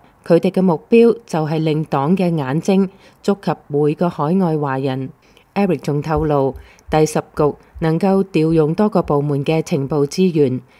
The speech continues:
比如負責掩護特工嘅一局、二局，以及擁有電信攔截技術嘅十四局，仲會跟統戰部、公安部配合，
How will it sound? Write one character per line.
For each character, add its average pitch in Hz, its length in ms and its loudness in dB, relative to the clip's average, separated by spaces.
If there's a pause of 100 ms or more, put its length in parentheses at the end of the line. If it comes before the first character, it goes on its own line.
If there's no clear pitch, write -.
(160)
比 151 120 2
如 175 360 4
負 185 240 0
責 196 200 0 (120)
掩 175 240 0
護 165 160 2
特 156 240 -4
工 214 200 2
嘅 180 100 0
一 180 120 2
局、 180 180 -2 (520)
二 151 80 0
局， - 60 -12 (280)
以 160 160 0
及 180 120 -2
擁 156 320 0
有 165 240 2
電 165 240 0
信 175 260 2
攔 143 220 0
截 156 140 -4 (100)
技 156 140 0
術 151 240 -2
嘅 170 200 0
十 175 220 -4
四 160 180 -2
局， 156 120 -4 (520)
仲 165 220 0
會 180 120 2
跟 233 280 2
統 165 260 0
戰 165 280 0
部、 139 360 0
公 214 240 2
安 208 160 2
部 147 200 0
配 156 240 0
合， 139 160 -2